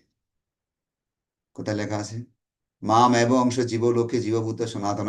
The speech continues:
মনসষ্টানি ইন্দ্রাণি প্রকৃতি স্থানে কশ্যতি।" একটা লাইনে কত কিছু বলছে। হ্যাঁ, "মাম এব অংশ জীব লোকে জীবভূত সনাতন।" এই যে সনাতন জীব,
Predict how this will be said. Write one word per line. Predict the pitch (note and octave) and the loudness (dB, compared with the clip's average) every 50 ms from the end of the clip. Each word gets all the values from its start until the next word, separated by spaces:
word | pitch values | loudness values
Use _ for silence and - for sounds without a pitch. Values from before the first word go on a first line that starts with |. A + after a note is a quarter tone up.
| G#2 | -4
মনসষ্টানি | G2+ G2+ G#2 A2+ A2 A2+ G2+ - - - G#2 G2 G#2 | -4 -4 -4 -4 -4 -6 -6 -8 -6 -6 -4 -4 -4
ইন্দ্রাণি | G2+ F#2+ F#2+ G2 G2+ G2+ G2+ | -4 -4 -6 -6 -6 -6 -6
প্রকৃতি | F2+ F#2+ F#2+ F#2 - F2+ - - | -6 -8 -8 -8 -8 -10 -10 -10
স্থানে | - - - F#2+ F#2 F2+ | -10 -10 -8 -6 -6 -6
কশ্যতি।" | F2 F2 F2+ - - F2 - - - - - _ _ _ _ _ _ _ _ _ _ _ _ _ _ _ _ _ _ _ _ _ _ - | -6 -8 -10 -10 -12 -14 -16 -18 -20 -20 -20 _ _ _ _ _ _ _ _ _ _ _ _ _ _ _ _ _ _ _ _ _ _ -18
একটা | - E2+ F2 - - | -16 -16 -12 -8 -6
লাইনে | F2 F2+ F#2 F#2 | -4 -2 -2 -4
কত | F2 F#2 E2+ - | -6 -6 -8 -10
কিছু | F2 F2+ F2 F2 | -10 -10 -8 -8
বলছে। | F2 F2 E2+ F2 - - - _ _ _ _ _ _ _ _ _ _ _ _ _ _ _ _ _ _ - | -8 -8 -10 -10 -12 -16 -20 _ _ _ _ _ _ _ _ _ _ _ _ _ _ _ _ _ _ -10
হ্যাঁ, | F2+ F#2 G#2 A#2+ C3 F2+ - - - - F2+ | -6 -4 -4 -4 -4 -6 -8 -12 -16 -10 -4
"মাম | F2 F#2 G#2 A2+ B2 B2 - - G#2 | 0 2 4 4 4 2 2 0 0
এব | A2+ A#2+ B2 C3 C3 | 2 4 4 4 6
অংশ | C3 C3 B2+ B2+ - C#3 C3+ A2 | 6 6 4 2 2 -2 -2 -2
জীব | F#2+ A2 A2+ A#2 A#2+ | -4 -2 -2 0 0
লোকে | A#2+ A#2+ A#2 A#2 C#3 B2 | 0 0 0 -2 -2 -2
জীবভূত | G#2 G#2+ A2+ C3+ C3+ C#3 C#3+ C#3 C3+ | -2 0 2 2 2 2 0 -4 -4
সনাতন।" | B2+ B2+ A2+ G#2 G2 F2+ G2 G2+ G2 | -6 -6 -6 -6 -6 -8 -6 -6 -4
এই | G#2 A2 | -2 0
যে | A2+ C3+ C#3 A#2+ | 2 2 2 0
সনাতন | - A#2 A2 A#2 A#2 B2+ B2 A2 - - - _ _ _ _ _ | 0 0 0 0 0 0 -2 -4 -4 -8 -14 _ _ _ _ _
জীব, | - F2 G2+ B2 B2 | -6 -2 2 4 6